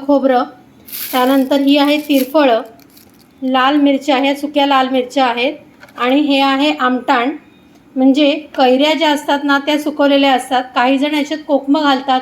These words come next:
काही जण चिंच घालतात, म्हणजे आंबटपणा येण्यासाठी असतं. मी दरवर्षी मे महिन्यामध्ये गावावरनं हे आमटण घेऊन येते, तर तुम्ही ते ताज्या कैऱ्यांचा पण वापर करू शकता, पण आत्ता कैरीचा सीझन नाही आहे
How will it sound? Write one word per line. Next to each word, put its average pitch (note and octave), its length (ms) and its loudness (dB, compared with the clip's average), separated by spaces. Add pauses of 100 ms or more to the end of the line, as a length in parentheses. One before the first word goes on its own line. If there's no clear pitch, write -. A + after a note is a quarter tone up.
काही C4+ 180 2
जण D4 220 -4
चिंच C#4 260 -2
घालतात, B3+ 460 -2 (460)
म्हणजे C4+ 180 2
आंबटपणा D#4 680 2
येण्यासाठी D4+ 520 0
असतं. C4+ 400 -2 (600)
मी D4+ 120 0
दरवर्षी D4 540 0
मे C#4+ 200 2
महिन्यामध्ये D4 520 -2
गावावरनं C4 800 0
हे C#4 100 0
आमटण B3 440 0
घेऊन C4 240 2
येते, A#3+ 300 -2 (1160)
तर C#4 80 -4
तुम्ही D4 200 2
ते E4 60 0
ताज्या C#4+ 340 0
कैऱ्यांचा C#4+ 420 0
पण D4+ 160 0
वापर C#4 280 0
करू C#4 180 2
शकता, C4+ 300 -2
पण C#4 140 -2
आत्ता B3+ 300 -2
कैरीचा C#4 460 0
सीझन C#4+ 360 0
नाही C#4 280 4
आहे B3 340 -2